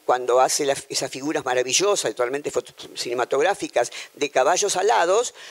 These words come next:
o sea, el alma es dirigida por dos caballos, un caballo blanco y uno negro. Entonces, el, cu-, cuando anda por el mundo de las ideas, ¿no? Cuando está volando por el mundo de las ideas.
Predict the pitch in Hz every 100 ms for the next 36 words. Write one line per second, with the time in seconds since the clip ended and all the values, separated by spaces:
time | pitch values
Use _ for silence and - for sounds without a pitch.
0 | - - - 147 - 170 254 240 160 165
1 | 247 294 _ - _ _ - 190 202 202
2 | 220 262 262 269 160 190 - 165 117 -
3 | 120 - - - - - _ - 214 226
4 | 214 220 233 269 302 320 175 165 165 170
5 | 139 117 113 120 120 - - - 170 190
6 | 269 240 220 - 139 - 175 127 175 185
7 | 123 135 165 139 131 156 202 165 127 170
8 | - 113 120 135 147 170 165 120 131 156
9 | 143 127 - 135 107